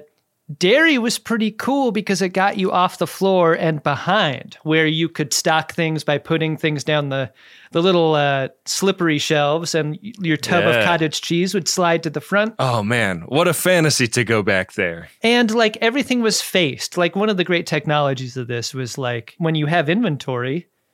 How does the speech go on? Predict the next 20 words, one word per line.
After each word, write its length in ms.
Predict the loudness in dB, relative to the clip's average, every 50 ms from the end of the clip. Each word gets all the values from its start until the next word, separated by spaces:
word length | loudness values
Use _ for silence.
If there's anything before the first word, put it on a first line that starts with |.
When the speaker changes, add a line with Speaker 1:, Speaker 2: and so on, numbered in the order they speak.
| _ _ -8
Speaker 1:
your 120 | -6 -4
aisles 360 | -2 -2 0 0 0 0 -2
look 100 | -2 -2
amazing 540 | 0 0 0 0 0 0 -2 -4 -8 -12 -14 _ _
'cause 160 | -6 0 0
everything 340 | 2 2 2 0 0 2 2
is 80 | 0
slid 320 | 0 0 2 2 2 2 2
to 80 | 0
the 100 | -2 -2
front. 300 | -2 -2 -2 -2 -2 -4 -10 _
Speaker 2:
<laughs> 60 | -4
Yeah. 260 | -2 -2 -2 -2 -4 -8 _ _ -6
Speaker 1:
So 160 | -2 0 2
I'm 140 | 2 2 2
in 60 | 2
the 60 | 2
milk 300 | 2 0 0 0 -2 -4
section, 480 | -6 -6 -8 -8 -8 -12 -12 -12 -14 -14 -18 -20 _ _ _ _ _ _ _ _ _ _ -4
and 560 | -2 0 2 2 2 0 0 -2 -4 -8 -8